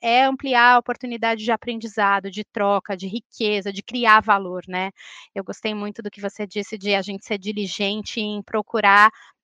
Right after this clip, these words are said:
é, ampliar a nossa roda de conversa, trazendo pessoas que eventualmente a gente não tem todos os dias. Eu acho que no shopping a gente tem todo mundo. Se você tiver atento, é, pra criar contexto de diálogo, né, essa prática de, de diversidade e inclusão,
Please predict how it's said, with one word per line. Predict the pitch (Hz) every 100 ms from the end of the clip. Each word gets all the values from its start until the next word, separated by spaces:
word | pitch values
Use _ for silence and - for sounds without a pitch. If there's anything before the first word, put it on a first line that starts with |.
| -
é, | 208 208 208 202 196 190 185 240
ampliar | 226 - 247 220 208
a |
nossa | 202 185 202
roda | 202 190
de | 190 -
conversa, | 196 185 185 175 - 185
trazendo | 190 185 202 196 214 214
pessoas | 220 - 214 -
que | 233
eventualmente | 214 208 226 208 202 208 -
a | 226
gente | 220 220 262
não | 262
tem | 240 208
todos | 196 190 185
os | 190 185
dias. | 185 180 175 - - -
Eu | 208
acho | 220 -
que | 254
no | 220
shopping | - - 226 254
a | 233
gente | 226 240
tem | 254 - 247
todo | 240 240 247
mundo. | 320 254 208 190
Se | -
você | 202 -
tiver | 233 262 240
atento, | 247 247 _ 233 233 262 _ 190 180 - -
é, | 208 196 196
pra | - 196
criar | - 254 233 208
contexto | - 240 214 214 202 226
de | 196
diálogo, | 190 202 190 208 240 240 196 190 196
né, | 202 214
essa | 196 208
prática | - 202 - 226 214
de, | 202 202 214 214 202 202
de | 190 208
diversidade | 196 202 208 - 208 202
e | 208
inclusão, | 220 208 208 196 220